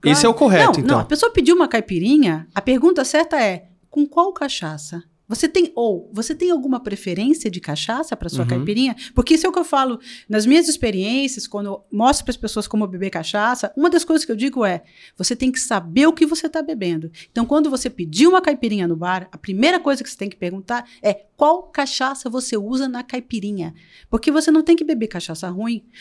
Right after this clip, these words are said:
Speaker 2: Não tem problema se for cachaça industrial. Porque cachaça industrial é uma pa-, cachaça regular,
Speaker 1: Uhum.
Speaker 2: regulamentada. Ela tem o selo do Ministério da Agricultura, Pecuária e Abastecimento, que é uma coisa que as pessoas têm que saber quando bebem cachaça,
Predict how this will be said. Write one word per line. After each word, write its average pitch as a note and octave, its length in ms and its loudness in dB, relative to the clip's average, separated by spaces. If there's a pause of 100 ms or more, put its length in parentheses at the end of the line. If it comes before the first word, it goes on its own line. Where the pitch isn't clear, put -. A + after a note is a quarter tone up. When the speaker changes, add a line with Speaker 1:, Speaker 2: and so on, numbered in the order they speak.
(180)
Speaker 2:
Não D#4+ 160 8
tem A4 160 0
problema B3+ 420 2
se - 80 -4
for F#3+ 120 -4
cachaça F3 360 -6
industrial. E3+ 640 -6
Porque - 140 -20
cachaça C4 360 0
industrial G3+ 380 -2
é - 20 2
uma C4+ 120 2
pa-, C#4+ 160 -2
cachaça D4 440 -2
regular, C4 520 0
Speaker 1:
Uhum. - 40 -20 (120)
Speaker 2:
regulamentada. A3 1000 0 (220)
Ela G3 160 0
tem C#4+ 360 4 (160)
o A3+ 120 -6
selo G#3+ 640 0 (320)
do F#3+ 120 -4
Ministério A3+ 440 -2
da G3+ 80 -8
Agricultura, G#3+ 480 -8
Pecuária G3+ 560 -6
e A#3+ 160 -4
Abastecimento, F3 840 -6
que G#3 100 -4
é - 20 2
uma A#3 120 2
coisa C4 180 0
que - 60 -18
as - 60 -16
pessoas B3+ 180 -6
têm B3+ 140 -4
que B3+ 60 -6
saber A#3 280 -6
quando A3+ 200 -10
bebem E3+ 220 -8
cachaça, E3 560 -8